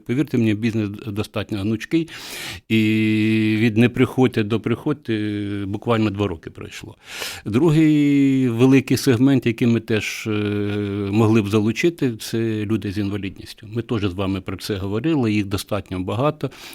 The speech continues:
і є певні роботи, які б вони могли підмінити, підстрахувати, але,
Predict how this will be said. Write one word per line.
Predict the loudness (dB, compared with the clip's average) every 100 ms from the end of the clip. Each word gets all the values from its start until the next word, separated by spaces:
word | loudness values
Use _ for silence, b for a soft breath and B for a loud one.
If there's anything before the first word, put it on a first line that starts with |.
| B
і | 0 2
є | 4 2
певні | 4 2 4 2
роботи, | 0 0 -2 0
які | 0 2 2
б |
вони | 2 2 4
могли | 4 2 0 -2
підмінити, | -4 0 4 4 2 -2
підстрахувати, | -6 -8 -6 -6 -4 -4 -2 -4 -6 -2
але, | 0 2 0